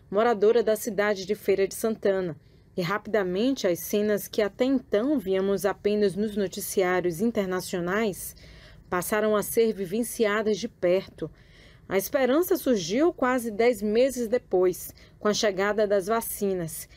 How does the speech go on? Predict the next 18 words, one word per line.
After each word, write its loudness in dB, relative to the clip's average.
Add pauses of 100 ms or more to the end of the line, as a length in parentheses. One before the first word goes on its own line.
(220)
A 0
imunização 2
teve 2
início 0
em 0
Salvador 2 (260)
no 0
dia 2
dezenove -2
de -4
janeiro 2 (200)
de -8
dois 2
mil -6
e -2
vinte -8
e -2
um. -6